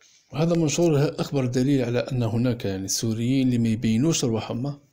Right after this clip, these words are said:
سوريين اللي ما يبينوش نشاطاتهم، لا أكبر دليل بأنهم راهم يسافروا بكثرة إلى الجزائر، وأهدافهم هي الجزائر.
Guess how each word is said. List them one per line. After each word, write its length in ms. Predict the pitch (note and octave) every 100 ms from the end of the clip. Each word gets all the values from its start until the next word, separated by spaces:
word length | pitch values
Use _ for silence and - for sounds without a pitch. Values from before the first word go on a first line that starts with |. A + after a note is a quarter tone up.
| _ _ _ _ _ _ _ _ _ _ _ -
سوريين 640 | - A2 A#2 B2+ A2+ B2 - - -
اللي 120 | A#2
ما 60 | A#2
يبينوش 520 | A2+ A#2+ B2+ E3+ E3
نشاطاتهم، 720 | B2+ - A#2+ A#2 - B2 C#3+ - _ _ _ _ - - - - _ -
لا 160 | C#3
أكبر 240 | E3 D3 C#3+
دليل 280 | C#3+ C#3+ D3
بأنهم 560 | C#3+ C#3+ C#3+ C3+ B2+
راهم 240 | C3 B2+ B2
يسافروا 400 | - D#3 C#3+ B2
بكثرة 460 | B2 A#2+ C#3+ C3+
إلى 200 | C3+ C3+
الجزائر، 580 | A2 G#2 G2 - - - - _ _
وأهدافهم 720 | - - A2+ A2+ B2+ B2+ B2+
هي 140 | A#2+ A2+
الجزائر. 680 | A2+ G#2 - - - -